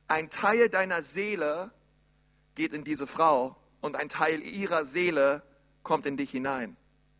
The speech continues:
Okay, das sind wie zwei Blätter, die du aneinander klebst mit Sekundenkleber. Versuch, die mal auseinanderzureißen oder auseinander zu, das geht überhaupt nicht mehr. Es, es,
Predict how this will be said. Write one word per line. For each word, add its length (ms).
Okay, 140
das 120
sind 160
wie 100
zwei 240
Blätter, 360
die 100
du 80
aneinander 480
klebst 420
mit 100
Sekundenkleber. 800
Versuch, 360
die 120
mal 100
auseinanderzureißen 1080
oder 180
auseinander 460
zu, 160
das 140
geht 180
überhaupt 320
nicht 120
mehr. 140
Es, 160
es, 240